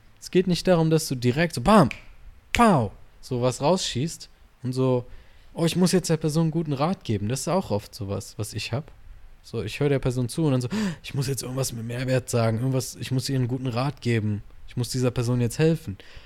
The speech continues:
Das ist gar nicht, was Personen oft wollen. So, also außer sie wollen's, dann sagen sie, „Hey, hast du mal einen Rat für mich?“ So, weißt du?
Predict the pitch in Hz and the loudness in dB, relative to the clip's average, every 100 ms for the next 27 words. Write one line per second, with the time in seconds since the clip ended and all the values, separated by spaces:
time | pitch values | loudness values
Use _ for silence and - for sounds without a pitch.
0 | - - - 120 202 - - 147 226 226 | -16 -14 -4 -2 0 -2 2 4 6 4
1 | 151 160 - 143 147 220 202 127 - - | 4 2 4 2 4 4 4 0 -2 4
2 | 175 156 95 90 - - - - - - | 6 6 4 -2 -14 -20 -20 -20 -20 -20
3 | - - - - - 113 107 - 123 139 | -20 -20 -20 -16 -2 0 0 0 0 2
4 | 123 165 170 139 120 175 202 147 139 175 | 4 4 4 2 6 6 6 4 4 4
5 | 170 139 139 160 139 - 147 131 110 113 | 4 4 6 6 6 2 2 2 4 4
6 | 151 - 101 95 - - 98 110 - - | 2 0 -2 -2 -4 -6 -8 -10 -14 -4
7 | 104 101 139 175 | -2 -2 -4 -4